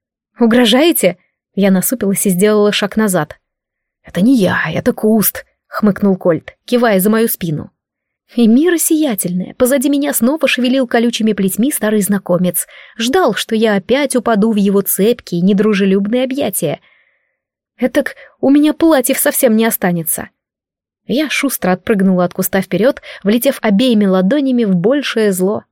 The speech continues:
Твердое, хмурое и небритое. Но в данном случае все-таки меньшее, которое зачем-то ухватило меня за локти, стоило в него влететь. Рефлекс, видимо, хватать все, что под руку попадается.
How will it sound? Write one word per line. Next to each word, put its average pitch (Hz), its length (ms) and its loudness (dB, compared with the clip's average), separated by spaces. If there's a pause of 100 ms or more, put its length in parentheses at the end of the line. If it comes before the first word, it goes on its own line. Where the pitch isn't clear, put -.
(360)
Твердое, 202 560 0
хмурое 208 520 2
и 190 100 2
небритое. 202 720 -2 (520)
Но 208 120 4
в 214 40 4
данном 220 280 4
случае 269 400 0
все-таки - 400 -2 (240)
меньшее, 202 640 0 (320)
которое 311 560 0
зачем-то 220 500 0
ухватило 180 400 0
меня 180 220 0
за 175 100 0
локти, 240 400 0 (200)
стоило 247 440 2
в 226 60 2
него 240 180 4
влететь. 233 460 0 (340)
Рефлекс, 269 580 -2
видимо, 233 320 2
хватать 226 400 -4
все, - 180 -4
что 233 180 -2
под 190 340 0
руку 185 200 -2
попадается. 180 720 -2